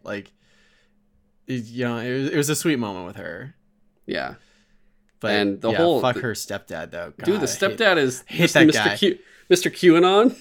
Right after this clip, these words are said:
Speaker 1: Dude, like, if he
Speaker 2: It's the deep state, man, you know? He's, Homelander is showing the fake news and
Speaker 1: Like,
Speaker 2: the,
Speaker 1: I
Speaker 2: the
Speaker 1: saw
Speaker 2: shit.
Speaker 1: it, I saw it coming, but, like, that last, sh-, like, moment of the show where Homelander kills that one dude and, like, everyone in the,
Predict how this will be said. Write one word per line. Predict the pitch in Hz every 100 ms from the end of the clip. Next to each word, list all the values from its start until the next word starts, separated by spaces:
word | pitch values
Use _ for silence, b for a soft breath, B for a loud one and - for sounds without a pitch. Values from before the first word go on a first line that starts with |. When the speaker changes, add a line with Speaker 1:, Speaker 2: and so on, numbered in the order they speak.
| - -
Speaker 1:
Dude, | 139 139 127 120
like, | 123 127
if | 139
he | 147 156
Speaker 2:
It's | 139 156
the | 220
deep | - 220
state, | - - 240 254 190
man, | 160 160 202 208
you | 190
know? | 180 208
He's, | 202 170 -
Homelander | 202 202 185 196
is | 190
showing | - 190 190 185
the |
fake | 180 - 180 180
news | 196 220 208 156
and | 139 135
Speaker 1:
Like, | 151 147
Speaker 2:
the, | 147
Speaker 1:
I | 151
Speaker 2:
the |
Speaker 1:
saw | 160 165 175
Speaker 2:
shit. | 180 175
Speaker 1:
it, | - -
I | 143
saw | 151 175 180
it | 156 -
coming, | 127 123 131 139 135 139 123
but, | 123
like, | 123 120
that | 123 117
last, | 117 127 135 - _ _ _ -
sh-, | - -
like, | 131 120 113 _ _ _ _
moment | 127 117 117 120 123
of |
the | 120
show | 117 113 107 117
where | 113
Homelander | 113 113 113 113 117 110
kills | 117 110
that | 113 107
one | 110 113
dude | 107 107 110
and, | 110 113
like, | 113 117
everyone | 113 117 113
in | 113
the, | 110 110